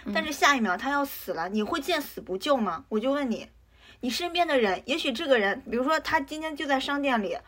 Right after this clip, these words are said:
Speaker 1: 嗯。
Speaker 2: 偷了一包东西，
Speaker 1: 嗯。
Speaker 2: 他出门，你明显看着，比如说他要被车撞死，或者你会不管吗？肯定不是的。你在你面前发生的这些事情，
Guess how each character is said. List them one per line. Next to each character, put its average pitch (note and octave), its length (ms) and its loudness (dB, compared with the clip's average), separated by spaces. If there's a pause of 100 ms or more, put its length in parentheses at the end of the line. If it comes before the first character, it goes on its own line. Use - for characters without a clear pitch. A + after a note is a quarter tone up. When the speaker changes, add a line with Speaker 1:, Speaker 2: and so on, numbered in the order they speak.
Speaker 1:
嗯。 G#3 180 -2
Speaker 2:
偷 E4+ 160 -2
了 D4+ 100 4
一 C4+ 80 2
包 C4+ 160 4
东 C#4+ 220 0
西， G#3+ 220 0 (120)
Speaker 1:
嗯。 G#3+ 160 -2
Speaker 2:
他 F4+ 120 4
出 F#4 180 6
门， C#4+ 180 4
你 E4 80 -4
明 F4+ 260 -2
显 C4+ 260 2
看 E4+ 200 2
着， C4+ 100 2
比 G#3+ 120 -2
如 G#3 80 0
说 D#4 160 0
他 D#4+ 160 0
要 D#4 140 6
被 D4 200 0
车 F4 220 0
撞 D4+ 240 4
死， A3 140 0
或 D4 160 0
者 C4 100 6
你 A#3 140 0
会 F#4 180 4
不 F#4 180 -2
管 A#3 240 6
吗？ F3+ 280 -2 (480)
肯 D4+ 180 2
定 G#4+ 80 6 (160)
不 A3 100 -2
是 G4 240 2
的。 A3+ 280 4 (340)
你 C4+ 140 2
在 G4+ 80 6 (180)
你 A#3+ 160 -2
面 F#4 260 -2
前 C#4 360 0 (180)
发 E4+ 300 6
生 F4+ 140 0
的 D4+ 100 2
这 D4 120 0
些 D#4 120 -2
事 C#4 220 0
情， - 260 -2